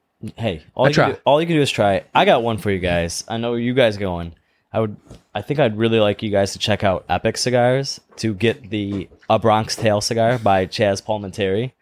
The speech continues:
Speaker 1: Um, I think that's what I'm really looking forward to. There's a lot of hype around it. It's one of my favorite movies.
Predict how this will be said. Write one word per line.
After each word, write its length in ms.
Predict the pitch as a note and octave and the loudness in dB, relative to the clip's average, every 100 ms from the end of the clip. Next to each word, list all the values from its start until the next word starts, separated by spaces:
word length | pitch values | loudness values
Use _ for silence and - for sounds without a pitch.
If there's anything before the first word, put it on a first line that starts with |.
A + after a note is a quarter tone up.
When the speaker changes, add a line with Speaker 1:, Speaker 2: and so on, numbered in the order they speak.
| _ _ _ - | _ _ _ 0
Speaker 1:
Um, 260 | G#2+ G2+ - | 2 2 0
I 80 | B2+ | 0
think 160 | D3+ | 2
that's 120 | D3+ | 0
what 120 | C#3+ B2 | 0 -4
I'm 160 | A2+ | 0
really 220 | G#2+ G#2+ | 2 2
looking 240 | G2 F#2+ F2+ | 2 0 -6
forward 260 | F#2+ F#2 | -6 -6
to. 180 | G2 F#2 | -6 -6
There's 140 | F#2 G#2+ | -4 2
a 40 | |
lot 120 | A#2 | 2
of 80 | G#2 | 2
hype 160 | A2 G2+ | 0 0
around 240 | G#2 G#2 | 0 0
it. 100 | E2+ | -2
It's 120 | F#2+ | -2
one 120 | B2+ C#3+ | -2 0
of 60 | |
my 120 | B2 | 0
favorite 360 | G#2+ G#2 F#2+ D#2+ | 0 -2 -2 -6
movies. 480 | F2+ E2+ F2 F2 | -8 -6 -6 -6